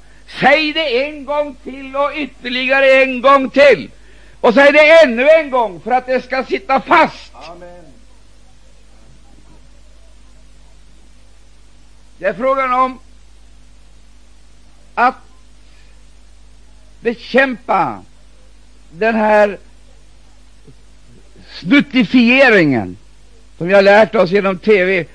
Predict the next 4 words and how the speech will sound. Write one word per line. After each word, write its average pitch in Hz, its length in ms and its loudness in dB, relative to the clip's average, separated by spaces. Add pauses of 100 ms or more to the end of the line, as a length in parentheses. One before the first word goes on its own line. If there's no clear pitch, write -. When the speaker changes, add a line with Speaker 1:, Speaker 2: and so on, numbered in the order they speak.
(300)
Speaker 1:
Små 226 580 0
snuttar 208 920 -2 (340)
av 190 180 4
allting, 202 720 2